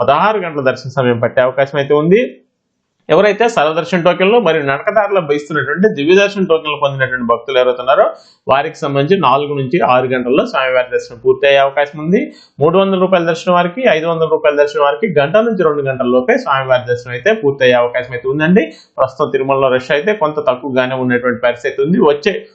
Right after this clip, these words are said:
ఒకటి నుంచి రెండు రోజులు అయితే మరలా రష్ పెరిగే అవకాశం అయితే ఉంది. మనకి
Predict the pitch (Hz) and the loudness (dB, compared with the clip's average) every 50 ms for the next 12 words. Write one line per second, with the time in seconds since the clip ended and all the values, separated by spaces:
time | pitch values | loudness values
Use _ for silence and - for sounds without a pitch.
0 | _ _ 147 151 208 220 214 254 311 202 180 165 156 156 151 143 147 139 135 127 | _ _ -2 0 0 0 0 0 -4 -2 0 0 0 2 2 2 2 2 2 0
1 | 127 151 185 190 147 139 147 170 202 226 170 143 - - - 143 135 131 143 127 | 0 -2 -2 0 0 0 2 0 0 0 0 -4 -8 -6 -2 0 2 2 4 2
2 | 120 120 120 135 127 127 - 127 120 - 131 143 170 185 156 131 123 - | 2 2 2 0 -2 -2 -4 -12 -10 -10 -8 -4 -4 -4 -4 -4 -6 -10